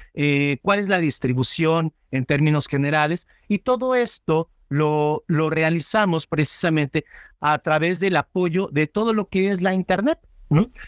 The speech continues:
Entonces, eh, utilizamos precisamente todo lo que son los softwares,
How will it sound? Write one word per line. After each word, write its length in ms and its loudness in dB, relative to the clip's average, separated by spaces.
Entonces, 720 0
eh, 520 0
utilizamos 600 0
precisamente 640 0
todo 300 0
lo 140 -2
que 80 -8
son 340 0
los 340 0
softwares, 840 -2